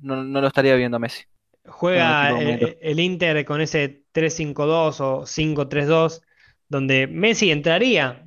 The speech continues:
Speaker 2: Yo apostaría por un Messi como segunda punta en ese contexto. Pero, bueno, hay que ver con quién jugaría, con Lukaku, con,
Speaker 1: Con Lau-, Lautaro Martínez.
Speaker 2: con Lautaro Martínez. Esperaría salir de contra.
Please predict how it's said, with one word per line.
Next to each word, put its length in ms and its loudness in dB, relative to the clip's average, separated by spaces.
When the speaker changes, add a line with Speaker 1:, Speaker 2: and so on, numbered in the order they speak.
Speaker 2:
Yo 600 0
apostaría 560 -2
por 120 -2
un 140 -2
Messi 400 -2
como 240 -10
segunda 400 -4
punta 600 -4
en 100 -8
ese 200 -8
contexto. 680 -10
Pero, 1400 0
bueno, 240 0
hay 80 0
que 80 0
ver 420 0
con 200 -6
quién 180 -4
jugaría, 580 0
con 300 -4
Lukaku, 800 0
con, 340 2
Speaker 1:
Con 120 6
Lau-, 140 8
Lautaro 460 2
Martínez. 360 6
Speaker 2:
con 140 0
Lautaro 340 2
Martínez. 580 0
Esperaría 600 0
salir 300 0
de 240 0
contra. 640 -2